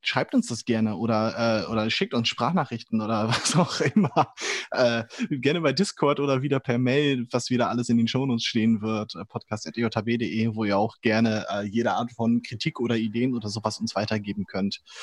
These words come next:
Genau, und so weit, so gut sind wir auch direkt schon wieder am Ende angelangt.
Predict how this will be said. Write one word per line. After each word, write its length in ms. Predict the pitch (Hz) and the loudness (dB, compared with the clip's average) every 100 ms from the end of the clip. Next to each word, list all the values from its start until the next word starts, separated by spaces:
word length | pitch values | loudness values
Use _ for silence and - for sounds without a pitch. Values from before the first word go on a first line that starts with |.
| - - - - | -10 -10 -10 0
Genau, 360 | 143 127 98 - | 2 2 -2 0
und 500 | 156 127 120 - - _ - | 4 6 4 0 -12 _ -12
so 360 | - - 123 110 | -10 0 0 2
weit, 200 | 113 120 | 2 2
so 120 | 117 | 0
gut 260 | 110 151 | 2 0
sind 180 | - 120 | 2 0
wir 120 | 120 | 2
auch 160 | - 143 | -4 -6
direkt 340 | - 104 107 | -6 -6 -4
schon 160 | - 117 | -2 -2
wieder 320 | 98 107 110 | -2 -2 -2
am 140 | 117 - | -2 -2
Ende 260 | 104 107 | -2 0
angelangt. 520 | - 220 123 87 90 | 2 0 0 -4 -6